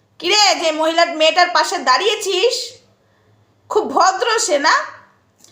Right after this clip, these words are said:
একটা, দুটো, তিনটে, চারটে, পাঁচটা হয়ে গেছে, হ্যাঁ? খুব ভদ্র, বল। তুই আবার বলছিস আমি গামলাকে সাপোর্ট করি না, আলবাত সাপোর্ট করেছিস। আজকে এই পরিস্থিতিটা তোরা বেশি করে সাপোর্ট করেছিস আর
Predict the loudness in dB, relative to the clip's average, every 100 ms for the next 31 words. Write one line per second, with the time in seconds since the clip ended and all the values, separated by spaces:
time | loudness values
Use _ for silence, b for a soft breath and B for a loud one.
0 | b b -4 -4 0 2 2 0 -2 -2
1 | -2 -4 0 0 2 0 0 0 0 2
2 | 2 4 4 2 -4 -10 -10 -18 -4 2
3 | 2 0 -12 -20 _ b b -2 2 2
4 | 2 0 0 2 4 2 0 -4 -10 -20
5 | _ _ _ _ _ _ -2 0 2 0
6 | 0 -2 -2 0 0 0 -4 -2 0 0
7 | -2 0 0 0 -2 -2 0 2 0 0
8 | 0 0 2 2 2 0 2 2 0 -2
9 | -10 -14 B B -2 -2 0 0 0 0
10 | 0 -2 -4 -4 -2 -2 2 4 6 4
11 | 2 0 -2 -2 -4 0 2 2 0 -2
12 | -2 -2 -2 -4 -6 -8 -8 -4